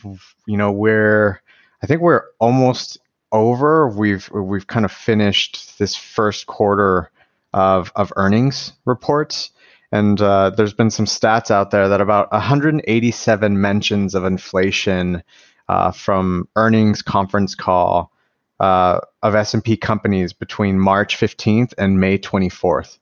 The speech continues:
right? And if, if you look at some of the data, I was looking at the, the Google Trends analytics, the term inflation in regards to search, like, really peaked and really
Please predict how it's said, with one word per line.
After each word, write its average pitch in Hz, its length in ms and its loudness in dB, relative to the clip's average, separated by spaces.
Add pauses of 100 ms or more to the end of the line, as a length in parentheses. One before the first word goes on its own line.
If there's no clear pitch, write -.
(480)
right? 98 220 0
And 107 120 2
if, 110 140 -4
if 117 140 -2
you 123 160 4
look 165 180 2
at 156 100 -2
some 143 140 2
of 123 60 2
the 107 80 4
data, 104 400 2
I 92 180 2
was 95 160 -2
looking 107 280 -2
at 95 120 -2
the, 92 340 2
the 92 100 -2
Google 104 300 0
Trends 101 720 -2
analytics, 95 720 -2 (600)
the 107 200 0 (120)
term 139 560 0
inflation 104 920 -2
in 92 120 -4
regards 92 480 -2
to - 180 -6
search, - 720 -2 (960)
like, 92 220 0
really 143 500 4
peaked - 580 -4
and 95 180 -2
really 107 360 2